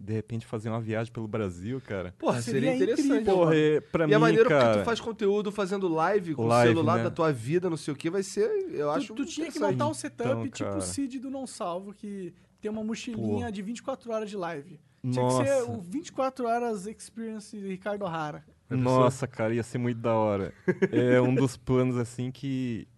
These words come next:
Speaker 1: eu penso, mas é, é igual você falou, né, assim, no sentido, assim, o financeiro, às vezes, de repente, pode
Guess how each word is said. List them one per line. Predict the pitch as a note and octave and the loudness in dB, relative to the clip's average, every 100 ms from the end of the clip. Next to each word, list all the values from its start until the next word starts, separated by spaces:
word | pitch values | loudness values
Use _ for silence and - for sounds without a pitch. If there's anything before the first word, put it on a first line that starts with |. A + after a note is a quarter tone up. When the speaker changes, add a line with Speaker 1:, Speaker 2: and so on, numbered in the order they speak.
| _ _ _ | _ _ _
Speaker 1:
eu | A2+ A#2 - - _ - | -2 -2 -4 -20 _ -2
penso, | B2+ A2+ - | 0 0 -2
mas | A#2 B2+ C3+ C#3 | -4 -2 -2 0
é, | C#3 C#3 A2+ | 0 0 -2
é | A#2+ | -2
igual | B2+ B2 | 0 -2
você | C#3 B2+ | -4 -8
falou, | - B2+ B2 | -6 -4 -2
né, | A#2+ | -4
assim, | A2+ - A#2 G#2+ F#2 _ _ _ _ _ _ _ | -6 -8 -8 -6 -8 _ _ _ _ _ _ _
no | - B2 | -4 -4
sentido, | A#2+ C3+ C3 C#3 B2+ | -2 -4 -4 -6 -6
assim, | A#2 - B2+ A#2+ G#2 | -6 -8 -8 -8 -8
o | B2 | -10
financeiro, | - - C3 B2 - - A#2+ A#2+ B2+ | -8 -6 -4 -4 -6 -6 -4 -2 -4
às | G#2 | -6
vezes, | A#2+ A#2 A2+ | -6 -8 -8
de | B2 | -6
repente, | A#2 A#2+ A#2 A2+ | -6 -6 -8 -8
pode | - A#2+ A#2+ A#2+ A2+ | -10 -10 -8 -10 -10